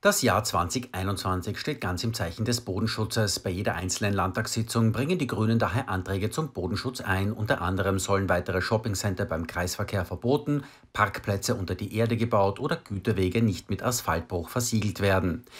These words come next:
Im Juni startet begleitend die Bodenschutzkampagne Natur statt Beton, die in insgesamt sechs Gemeinden, darunter auf der Inform in Oberwart, Bewusstsein über den Wert des Bodens schaffen soll. Der erste Erfolg zeigt sich nun bei der Landesregierung.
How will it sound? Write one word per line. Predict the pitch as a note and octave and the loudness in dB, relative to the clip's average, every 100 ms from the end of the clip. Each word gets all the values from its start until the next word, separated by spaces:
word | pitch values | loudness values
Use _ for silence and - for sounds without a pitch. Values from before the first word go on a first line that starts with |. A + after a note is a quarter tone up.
| - - - | -14 -14 -8
Im | - F#2 | 0 0
Juni | E2+ F#2+ G#2 G2 | 2 2 2 0
startet | - F#2+ G2 A2+ | 0 0 0 0
begleitend | C#3 A#2+ F2+ F#2 G#2 G2 | -2 0 0 2 0 0
die | D#3+ | -4
Bodenschutzkampagne | - F2+ F#2+ A2 G#2+ - G#2+ F#2+ G2 G#2 | -2 -2 -2 -2 -2 0 0 2 2 0
Natur | G2+ F#2 C3+ | -2 -2 -2
statt | - G#2+ | -2 -4
Beton, | - - A#2 A#2 A2+ - - - | -4 0 2 4 2 -4 -20 -4
die | F3+ | -2
in | F3+ | 2
insgesamt | A#2+ A#2 A#2 A#2+ B2+ | 2 2 2 2 2
sechs | - F2+ - | -2 -4 -2
Gemeinden, | A#2+ G2+ G2 F#2+ A2 G#2 - - | 0 2 0 0 -2 -2 -6 -10
darunter | E2 G#2 - F2 | -2 0 4 2
auf | - | 2
der | G#2 | 0
Inform | A#2+ A2+ G#2 G2 | 2 2 2 2
in | B2 | 0
Oberwart, | - F2+ F#2+ F2+ F2+ | 0 0 2 4 2
Bewusstsein | A2 G#2 C3+ - B2 A2 | 0 0 -2 0 2 2
über | G#2+ B2 | 2 2
den | D#3 - | 0 0
Wert | E2 - | -2 0
des | B2+ | -4
Bodens | - E2 F2+ F#2 | -4 -2 -2 0
schaffen | G#2 F#2 G2+ | 0 0 0
soll. | - F#2+ F#2 E2+ - - | 2 2 2 -4 -20 -16
Der | - F2 | -12 -4
erste | F#2+ - | -4 -2
Erfolg | E2+ A2 C3+ - | 0 4 2 2
zeigt | A#2 G2+ | -2 0
sich | - A#2 | -4 -2
nun | G#2 G2 | -2 0
bei | G2+ | 2
der | A2 | 2
Landesregierung. | A2+ F2 A2 A#2 A2+ A2+ A2 A2 | 2 0 0 0 0 4 4 2